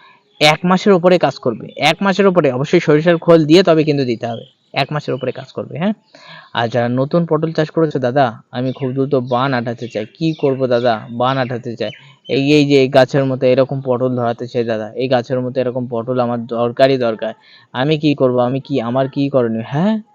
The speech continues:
তোমারও করণীয় রয়েছে, হ্যাঁ বন্ধু, তোমারও করণীয় রয়েছে। তোমার কি করণীয় রয়েছে? তোমার এখানে যথেষ্ট হারে গাছের গতি বাড়ানোর জন্য আমি যে কথা বলছিলাম, এই বর্ষাকাল আসার সঙ্গে সঙ্গে ওই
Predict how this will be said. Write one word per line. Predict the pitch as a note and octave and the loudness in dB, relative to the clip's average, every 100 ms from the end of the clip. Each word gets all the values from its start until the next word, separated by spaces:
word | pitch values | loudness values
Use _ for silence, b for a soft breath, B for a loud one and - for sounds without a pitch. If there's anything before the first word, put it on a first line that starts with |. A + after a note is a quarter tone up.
| _ - | _ -8
তোমারও | A#2 D3 F3+ | -2 0 2
করণীয় | G3 G#3 A3+ A#3+ | 4 4 4 6
রয়েছে, | C4 A#3 A3+ C#3 - - | 4 4 4 4 2 2
হ্যাঁ | G3+ | 4
বন্ধু, | C#4 A3 B2 B B B B - | 4 2 0 B B B B 0
তোমারও | D3+ A3 B3 | 4 6 6
করণীয় | C4 B3+ B3 A3+ | 6 6 6 4
রয়েছে। | E3+ C3+ A#2 | 4 0 -4
তোমার | D3 F3+ | -2 -4
কি | - G#3+ | -4 2
করণীয় | G#3 G#3+ A3 A3+ | 4 4 4 6
রয়েছে? | A#3+ A#3+ D#4+ - _ b b _ | 6 4 0 -2 _ b b _
তোমার | D3+ F#3+ C4 A#3+ | 0 4 4 4
এখানে | - C#3+ - D3 F3 | 2 -2 0 2 2
যথেষ্ট | E3+ - D3 G3 D4 D4 - | 0 0 0 2 4 2 4
হারে | A3 G3+ E3+ | 2 4 2
গাছের | C#3+ C#3+ D3+ | 2 0 -2
গতি | C3+ D3+ F#3+ A#3 | 0 0 2 4
বাড়ানোর | G3 E3 D3 | 4 4 4
জন্য | C#3 B2 G#2+ b b b | 2 0 -4 b b b
আমি | B2+ F#3 B3 | 2 4 6
যে | G#3+ | 6
কথা | D3+ C3 | 4 2
বলছিলাম, | B2 B2 C3 C3+ F#3 G#3+ B B - | 2 0 2 4 6 4 B B 4
এই | D#3+ G3 C#3 | 6 6 4
বর্ষাকাল | B2+ E3 F#3 A3+ A3 G#3 | 4 4 4 4 6 4
আসার | G3 G3 | 4 0
সঙ্গে | G3+ G3+ F#3+ | 0 -2 0
সঙ্গে | G#3 G#3 A3 | 2 4 6
ওই | G#3 E3 F#3+ G#3+ | 4 4 6 6